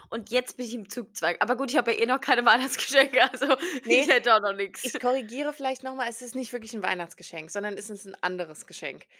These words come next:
Speaker 2: Aber das wirst du dann verstehen, wenn du's kriegst. So,
Speaker 1: Ich kaufe
Speaker 2: das
Speaker 1: dir mal 'n
Speaker 2: teasere ich jetzt hi-,
Speaker 1: Weihnachtsgeschenk, einfach damit
Speaker 2: hiermit
Speaker 1: ich
Speaker 2: un-,
Speaker 1: nicht <laughs>
Speaker 2: ne,
Speaker 1: da
Speaker 2: ich möchte gar
Speaker 1: stehe.
Speaker 2: keins haben. Ähm, ja,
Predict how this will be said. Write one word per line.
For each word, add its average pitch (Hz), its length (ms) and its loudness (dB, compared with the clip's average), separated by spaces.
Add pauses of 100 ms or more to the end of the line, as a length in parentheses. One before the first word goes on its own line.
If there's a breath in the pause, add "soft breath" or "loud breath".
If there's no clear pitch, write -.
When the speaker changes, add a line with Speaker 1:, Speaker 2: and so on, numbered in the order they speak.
(880 soft breath)
Speaker 2:
Aber 220 120 0
das 220 140 -10
wirst - 160 -4
du 254 40 -8
dann 220 160 0
verstehen, 214 420 -6
wenn 202 160 -4
du's 196 140 -12
kriegst. - 440 -12 (1080)
So, 160 260 -6 (180)
Speaker 1:
Ich - 140 -20
kaufe 220 180 0
Speaker 2:
das - 20 -12
Speaker 1:
dir - 80 -8
mal 247 120 -6
'n 240 60 2
Speaker 2:
teasere - 20 2
ich 240 80 -4
jetzt 233 260 -8
hi-, 233 60 -14
Speaker 1:
Weihnachtsgeschenk, - 200 -18
einfach 190 220 -6
damit 240 280 -4
Speaker 2:
hiermit - 60 -10
Speaker 1:
ich 233 60 -10
Speaker 2:
un-, 214 40 -14
Speaker 1:
nicht 220 160 -8 (200)
<laughs> 240 200 2
Speaker 2:
ne, - 20 -14
Speaker 1:
da 185 100 -14
Speaker 2:
ich 240 140 -16
möchte 254 280 -6
gar 196 160 4
Speaker 1:
stehe. 180 140 -2
Speaker 2:
keins - 220 -16
haben. 196 460 -6 (460 loud breath)
Ähm, 196 600 -4
ja, - 180 -2